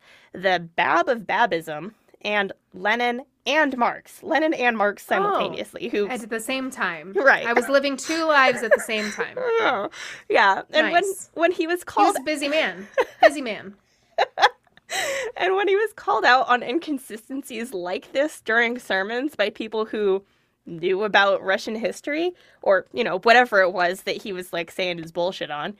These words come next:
Speaker 1: he would publicly humiliate and degrade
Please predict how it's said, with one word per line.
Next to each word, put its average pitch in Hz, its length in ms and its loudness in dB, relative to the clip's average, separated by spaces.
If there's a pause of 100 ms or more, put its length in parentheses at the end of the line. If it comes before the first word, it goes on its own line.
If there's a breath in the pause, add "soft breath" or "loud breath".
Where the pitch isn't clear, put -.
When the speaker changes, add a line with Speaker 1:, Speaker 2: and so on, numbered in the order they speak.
(340 soft breath)
Speaker 1:
he 302 220 -6
would 285 280 -6
publicly 320 640 -6
humiliate 202 840 -6
and 196 140 -6
degrade 165 560 -6